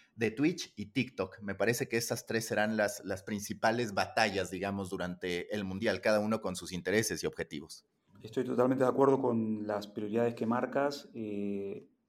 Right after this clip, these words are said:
Speaker 2: el tema clickbait para nosotros, nos hemos comprometido públicamente a no crecer por ese lado, entonces tenemos que hacerlo, es así, creemos que es así, entonces no vamos a trabajar esa línea. Eh, creemos que es una gran oportunidad para Twitch.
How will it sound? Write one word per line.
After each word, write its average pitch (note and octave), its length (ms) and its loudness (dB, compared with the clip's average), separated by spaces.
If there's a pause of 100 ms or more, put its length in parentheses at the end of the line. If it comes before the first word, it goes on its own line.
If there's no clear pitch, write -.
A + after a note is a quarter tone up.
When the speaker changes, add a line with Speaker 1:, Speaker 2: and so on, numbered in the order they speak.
(140)
Speaker 2:
el G#2 200 -10
tema A2+ 240 0
clickbait A2+ 460 0
para G#2 160 0
nosotros, A2+ 640 0 (380)
nos - 120 -10
hemos A#2 140 0
comprometido G#2 480 0
públicamente A2+ 640 2
a G2+ 80 0
no G#3+ 180 2
crecer - 360 0
por G#3+ 120 2
ese G#3+ 140 0
lado, C3+ 480 0
entonces G2+ 720 -8 (520)
tenemos G#2+ 280 0
que A2 60 -2
hacerlo, B2+ 340 0
es G#2+ 80 -4
así, B2+ 300 -4
creemos G#2 280 2
que A2 80 -2
es F#2+ 60 -6
así, A#2 380 -6 (640)
entonces G#2 300 -6
no A2 160 4
vamos A2 220 2
a G#2 40 -2
trabajar A2 520 0
esa G#2+ 180 -4
línea. A#2+ 400 2 (500)
Eh, G2+ 800 -2 (240)
creemos A2+ 260 2
que A#2 60 -4
es A#2 60 -4
una A2+ 140 2
gran B2 180 2
oportunidad A2+ 440 2
para A2 160 0
Twitch. - 360 -4